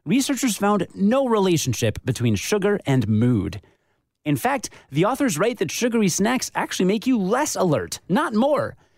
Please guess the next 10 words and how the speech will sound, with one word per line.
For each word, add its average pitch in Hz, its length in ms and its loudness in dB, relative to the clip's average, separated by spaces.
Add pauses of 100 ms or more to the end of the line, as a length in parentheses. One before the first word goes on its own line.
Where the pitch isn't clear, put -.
(280)
So - 160 0
with 330 100 2
all 370 140 2
that 294 160 2
evidence, 247 440 0
why 160 400 0
do 294 100 2
so 180 320 0
many 185 240 4
people 135 340 0